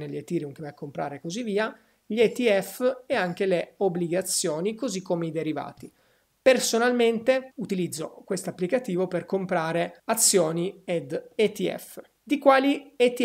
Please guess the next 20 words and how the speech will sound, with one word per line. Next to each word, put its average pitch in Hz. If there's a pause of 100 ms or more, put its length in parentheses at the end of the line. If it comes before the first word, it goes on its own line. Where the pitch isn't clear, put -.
F -
stiamo 180
parlando? 165
Allora, 214
il 220
primo 220
E 208
T 240
F, 180
secondo 233
me 220
immancabile 196
in 160
questo -
momento, 185 (320)
è 247
il 277
classico - (260)
S 262
P 170